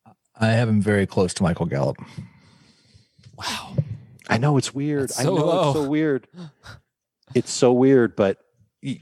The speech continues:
Speaker 3: you just think about his two years in Cleveland, his last year with the Giants. What has overshadowed? Wh-, what's been the consistency in all of those years? To me, it's injuries.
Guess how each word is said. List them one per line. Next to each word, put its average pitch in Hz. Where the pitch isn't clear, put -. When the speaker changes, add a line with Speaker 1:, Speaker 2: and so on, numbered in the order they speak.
Speaker 3:
you 117
just -
think 127
about 101
his -
two 117
years 110
in 101
Cleveland, 95
his 95
last 95
year 98
with 90
the 87
Giants. 85
What 104
has 104
overshadowed? 90
Wh-, 135
what's 123
been 110
the 98
consistency -
in 101
all 98
of 85
those 90
years? -
To 110
me, 107
it's 98
injuries. 82